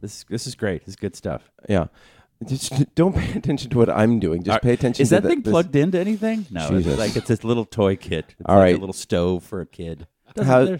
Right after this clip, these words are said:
Speaker 2: how's Vicky doing?
Speaker 1: Who?
Speaker 2: Your mom.
Speaker 1: Oh, good. Yeah.
Speaker 2: Yeah.
Speaker 1: I saw my mom, my dad, and my sister.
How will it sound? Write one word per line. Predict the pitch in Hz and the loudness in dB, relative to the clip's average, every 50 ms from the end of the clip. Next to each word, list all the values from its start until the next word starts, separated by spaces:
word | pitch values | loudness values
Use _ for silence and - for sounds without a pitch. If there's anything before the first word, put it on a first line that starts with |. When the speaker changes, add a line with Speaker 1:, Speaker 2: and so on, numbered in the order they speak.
| - - 131 | -8 -6 -2
Speaker 2:
how's | 135 135 131 117 | 0 2 2 2
Vicky | 113 123 120 - 127 123 | 2 0 -2 0 0 2
doing? | 113 117 113 110 117 120 131 131 123 120 _ _ - | 4 4 4 4 4 2 -2 -6 -10 -14 _ _ 2
Speaker 1:
Who? | 123 135 165 202 226 220 _ _ _ _ _ _ _ _ _ _ _ _ _ - - | 4 6 6 6 4 0 _ _ _ _ _ _ _ _ _ _ _ _ _ -6 -4
Speaker 2:
Your | 120 | -2
mom. | 131 151 131 90 69 73 | 0 0 0 0 -2 -2
Speaker 1:
Oh, | 110 110 90 78 73 - - - | -4 -4 -2 -4 -4 -6 -2 0
good. | 156 196 202 156 104 _ | 0 0 0 -2 -6 _
Yeah. | - 131 170 170 - | -10 -10 -10 -8 -8
Speaker 2:
Yeah. | 113 | -8
Speaker 1:
I | 104 | -8
saw | 90 117 110 | -8 -8 -8
my | 107 110 | -8 -8
mom, | 107 110 107 110 113 110 110 107 | -6 -6 -6 -6 -6 -8 -10 -12
my | 107 101 | -12 -10
dad, | 104 101 104 | -8 -8 -8
and | 104 107 | -8 -10
my | 107 107 | -12 -12
sister. | - 156 - - - - - | -14 -16 -16 -16 -18 -20 -20